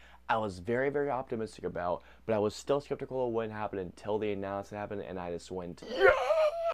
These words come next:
I love Dune. Dune was released about a week, well, two weeks ago now. I love the film. It's honestly in my top three favorite films of the year right now, and plus Denis Villeneuve is my favorite director working today. Denis Villeneuve was worried that since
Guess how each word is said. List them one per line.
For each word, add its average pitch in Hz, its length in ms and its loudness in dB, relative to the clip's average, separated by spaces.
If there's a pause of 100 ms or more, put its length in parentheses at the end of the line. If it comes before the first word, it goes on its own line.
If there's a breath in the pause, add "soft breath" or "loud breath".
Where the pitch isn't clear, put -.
I 131 180 2
love 104 380 2
Dune. 80 380 -4 (220)
Dune 147 320 4
was 156 160 0
released 135 520 0
about 104 160 -2
a 101 40 0
week, 110 520 -2
well, 95 360 -2 (600)
two - 140 -2
weeks 190 340 0
ago 196 260 2
now. 214 340 -4
I 127 160 4
love 107 360 0
the 110 100 -4
film. 107 380 0
It's 98 200 -2
honestly 104 560 -2
in 95 80 0
my 92 140 -2
top - 440 -4 (140)
three 107 160 2
favorite 107 280 0
films 101 360 -2
of 90 80 -10
the 90 40 -6
year 101 280 2
right 101 260 2
now, 90 180 -4
and 85 80 -8
plus 95 220 -2
Denis 98 300 -2
Villeneuve 87 400 -4
is 87 100 -2
my 90 100 -4
favorite 90 220 -2
director 85 220 -6
working 82 340 -6
today. 127 400 0
Denis 151 320 6
Villeneuve 170 420 -4
was 147 200 -4
worried 87 480 -2 (240 soft breath)
that 101 260 -2
since 170 480 -4